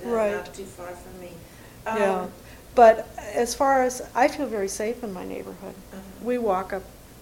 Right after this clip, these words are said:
Speaker 2: they, they have put in high-powered lights up Grand Avenue. It's like <laughs> daylight
Speaker 1: Yeah.
Speaker 2: in, until, you know, all night long. But, um,
Speaker 1: Ba-,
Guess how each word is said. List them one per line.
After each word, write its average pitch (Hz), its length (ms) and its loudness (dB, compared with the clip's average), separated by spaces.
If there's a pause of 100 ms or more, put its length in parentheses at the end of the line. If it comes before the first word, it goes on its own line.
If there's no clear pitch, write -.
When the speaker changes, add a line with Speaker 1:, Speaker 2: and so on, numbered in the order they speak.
(320)
Speaker 2:
they, 208 260 8
they 185 240 2
have 175 280 0
put 175 180 -6
in 165 360 -8 (240)
high-powered 180 800 -2
lights 165 420 -4
up 165 180 -12
Grand 156 280 -12
Avenue. 135 340 -10 (140)
It's - 200 -18
like 120 160 -8 (540)
<laughs> - 560 -10
daylight 196 540 2 (140)
Speaker 1:
Yeah. 202 100 -6
Speaker 2:
in, 190 200 -6
until, 190 580 -4 (100)
you 190 120 -6
know, 160 80 -8
all 165 280 -4
night 160 280 -10
long. 175 300 -8 (840)
But, 175 420 2 (120)
um, 175 300 -6 (680)
Speaker 1:
Ba-, - 160 -10